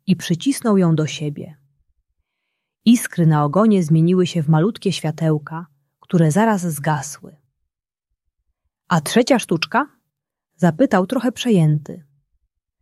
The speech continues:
Tata spojrzał mu w oczy bardzo poważnie. „Trzecia sztuczka jest najtrudniejsza”, powiedział. „To słowa zamiast ogona. Kiedy czujesz, że chcesz kogoś kopnąć albo ugryźć, albo opluć,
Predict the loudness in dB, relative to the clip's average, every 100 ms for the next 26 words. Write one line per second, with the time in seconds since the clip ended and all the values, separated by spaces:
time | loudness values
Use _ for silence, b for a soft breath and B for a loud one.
0 | _ _ _ _ _ -2 0 0 -2 0
1 | 0 2 2 2 -2 -2 -2 0 -2 0
2 | 0 0 -4 -4 -4 -6 -10 -16 -20 _
3 | _ _ _ _ _ _ _ _ _ _
4 | _ _ _ _ -12 -4 0 0 0 -4
5 | -4 -6 -6 -6 -4 -2 -2 -2 -2 0
6 | -2 2 2 2 0 -10 -8 -4 -2 -4
7 | -4 -12 -16 _ _ _ _ _ _ -2
8 | -2 -2 2 2 2 0 0 0 0 -4
9 | -8 -6 -2 0 0 -4 -12 _ _ _
10 | _ _ _ _ _ _ _ _ _ _
11 | _ _ 0 2 2 0 2 4 4 0
12 | -2 -2 -2 -2 -2 -2 -2 -2 -6 -2
13 | -2 0 -2 -2 0 -2 0 0 0 2
14 | 0 0 -4 -4 -2 0 0 -2 -2 -6
15 | -6 -14